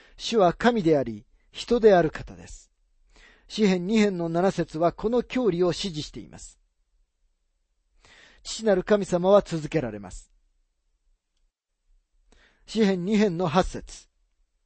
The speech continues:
「私に求めよ。私は国々をあなたへの譲りとして与え、地をその果て果てまであなたの所有として与える。」この宇宙の王権は、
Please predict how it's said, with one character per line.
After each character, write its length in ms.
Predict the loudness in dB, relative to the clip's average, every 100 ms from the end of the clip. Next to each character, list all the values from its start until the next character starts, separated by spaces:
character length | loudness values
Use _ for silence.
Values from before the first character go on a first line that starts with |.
| _ _ _ _ _ _ -2
「私 440 | 2 4 2 0
に 100 | -2
求 300 | 0 2 0
め 120 | 0
よ。 260 | -2 -6 -14 _ _ _ -6
私 360 | -2 -2 -2
は 120 | 0 -2
国 300 | -2 -4 -2
々 340 | -2 2 2
を 160 | 2 0
あ 120 | -2
な 140 | 0 0
た 180 | 2
へ 60 | 2
の 180 | 0 -2
譲 300 | -2 -2 -2
り 100 | -2
と 140 | -2
し 100 | -2
て 140 | 2 2
与 320 | 2 -2 -10
え、 140 | -12 _ _ _ _ _
地 180 | -6 0
を 140 | 0
そ 180 | 0 -2
の 220 | 0 -2
果 220 | -2 -8
て 140 | 0 2
果 160 | 4
て 140 | 2 0
ま 140 | 0
で 240 | 0 -4 -6 _ _
あ 120 | -2 0
な 120 | 2
た 140 | 2
の 140 | 0 -2
所 240 | -2 -2
有 200 | 0 -2
と 160 | -2 -2
し 100 | 4
て 140 | 6
与 300 | 6 2 -8
え 60 | -12
る。」 20 | _ _ _ _ _ _ _ _ _ _ _ _ _ _ _ _ _ _ _ _ _ _ _ _ _
こ 120 | -4
の 120 | 0 0
宇 100 | -2
宙 220 | -2 0
の 180 | 4 2
王 60 |
権 260 | 2 -4 -2
は、 280 | -2 -2